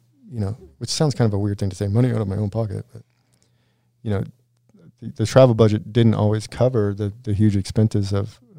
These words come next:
of a helicopter. Huge amounts of money. Um, hats off to the Hatchets and Salat, all these guys, the pioneers up there. Now you can just,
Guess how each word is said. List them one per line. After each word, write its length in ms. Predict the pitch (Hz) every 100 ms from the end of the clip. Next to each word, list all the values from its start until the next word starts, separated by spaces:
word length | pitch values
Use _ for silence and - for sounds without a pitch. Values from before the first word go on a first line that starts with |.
| 127
of 140 | 113 117
a 120 | 104
helicopter. 600 | 139 147 - - - - _ _ _ _
Huge 640 | - - 190 123 92 - -
amounts 320 | 117 113 107
of 60 | 107
money. 300 | 104 98 - _ _ _ _ _ _ _ _
Um, 280 | 98 104 139 - _ _ _ -
hats 260 | 117 113
off 180 | 110 104
to 80 | 104
the 80 | 101
Hatchets 460 | 107 131 117 -
and 220 | 98 104 -
Salat, 480 | - - 107 110 117
all 120 | 104
these 160 | 120 107
guys, 280 | 110 117 123
the 100 | 85
pioneers 640 | - 127 131 104 120 139
up 160 | 101 -
there. 320 | 107 101 120
Now 140 | 123 127
you 120 | 151
can 140 | 143
just, 220 | 139 131